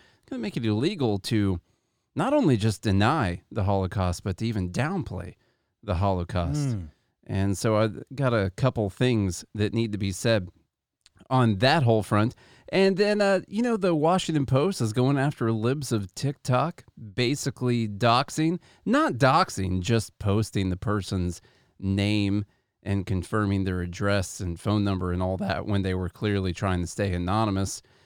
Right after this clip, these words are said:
Speaker 1: this entire time.
Speaker 2: <laughs>
Speaker 1: It's not doxing. They're just putting information out there
Speaker 2: Yeah.
Speaker 1: about someone when they didn't
Speaker 2: I just
Speaker 1: want it.
Speaker 2: confirmed it.
Speaker 1: Yeah.
Speaker 2: I
Speaker 1: Yeah.
Speaker 2: didn't actually provide it.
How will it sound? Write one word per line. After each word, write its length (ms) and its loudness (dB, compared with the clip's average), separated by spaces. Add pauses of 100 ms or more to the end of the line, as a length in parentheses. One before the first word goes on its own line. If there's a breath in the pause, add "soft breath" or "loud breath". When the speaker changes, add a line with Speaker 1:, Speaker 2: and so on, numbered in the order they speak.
(140)
Speaker 1:
this 260 -2
entire 420 2
time. 360 0
Speaker 2:
<laughs> 40 -20
Speaker 1:
It's 260 -4
not 160 0
doxing. 560 0
They're 80 -2
just 240 -8
putting 340 -2 (360 soft breath)
information 680 0
out 200 -4
there 300 -2
Speaker 2:
Yeah. 180 -12 (160)
Speaker 1:
about 280 0
someone 380 0
when 100 0
they 120 -2
didn't 180 0
Speaker 2:
I 40 4
just 280 4
Speaker 1:
want 20 0
it. 60 -6
Speaker 2:
confirmed 600 0
it. 300 -14
Speaker 1:
Yeah. 200 2
Speaker 2:
I 320 -12
Speaker 1:
Yeah. 100 2
Speaker 2:
didn't 360 -4
actually 460 -2
provide 500 0
it. 300 -4